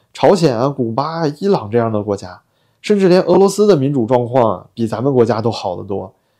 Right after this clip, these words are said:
这是为什么咱们现在跟美国越来越对立的基本原因，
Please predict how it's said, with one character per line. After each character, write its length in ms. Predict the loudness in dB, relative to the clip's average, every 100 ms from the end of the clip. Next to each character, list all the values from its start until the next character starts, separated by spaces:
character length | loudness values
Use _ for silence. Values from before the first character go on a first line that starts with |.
| _ _
这 120 | 2
是 120 | 4 4
为 160 | 4
什 120 | 4
么 140 | 0 -4
咱 160 | -4
们 100 | -4
现 140 | -4 0
在 160 | 0 0
跟 100 | -2
美 220 | -4 -6
国 220 | -6 -4
越 180 | 2 2
来 140 | 2
越 180 | 0 0
对 240 | 2 2
立 180 | 4 2
的 140 | 0 -4
基 180 | -6
本 180 | -2 -4
原 160 | -6 -14
因， 220 | -16